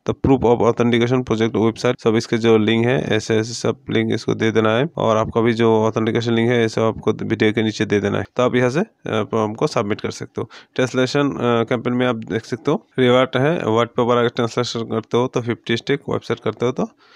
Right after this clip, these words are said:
फिफ्टी स्टिक। अ, व्हाइट पेपर और वेबसाइट आपको ट्रांसलेशन करना है। फिफ्टी लैंग्वेज में है, को-,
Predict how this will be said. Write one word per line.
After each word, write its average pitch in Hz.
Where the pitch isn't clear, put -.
फिफ्टी 120
स्टिक। -
अ, -
व्हाइट 113
पेपर 131
और 113
वेबसाइट 113
आपको 123
ट्रांसलेशन 113
करना 104
है। 101
फिफ्टी 127
लैंग्वेज 120
में 123
है, 180
को-, -